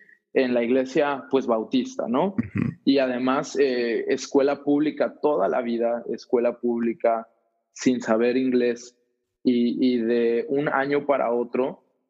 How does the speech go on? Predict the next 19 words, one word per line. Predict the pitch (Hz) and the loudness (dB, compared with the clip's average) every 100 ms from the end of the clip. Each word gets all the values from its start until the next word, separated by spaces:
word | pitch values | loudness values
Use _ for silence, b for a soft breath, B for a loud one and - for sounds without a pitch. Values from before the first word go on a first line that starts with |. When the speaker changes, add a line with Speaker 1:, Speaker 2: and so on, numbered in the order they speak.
| _ | _
Speaker 1:
te, | - 123 117 117 120 - | 0 0 0 -2 -4 -6
te | 131 | -4
sales | 135 127 139 131 | 2 2 2 0
de | 123 | 0
la | 113 110 | -2 -4
secundaria, | 117 - 120 135 147 160 | -8 -4 0 0 0 0
la | 131 | 0
dejas | 123 117 135 - 131 | -2 -4 -4 -4 -8
in-, | 135 135 | -8 -8
inconclusa, | 135 120 117 - 185 214 220 214 - _ _ _ _ _ | -6 -4 -4 0 0 0 -2 -4 -10 _ _ _ _ _
te | 131 | 0
vas | 123 120 - | 2 0 -4
a | 139 | -6
una | 139 | -6
ciudad | - 117 110 | -4 -4 -2
que | 127 | -2
no | 117 117 | -2 -2
conoces, | 120 120 135 139 135 131 127 - - | -2 0 0 0 0 0 -2 -8 -6
eh, | - - - - | -4 -2 -4 -6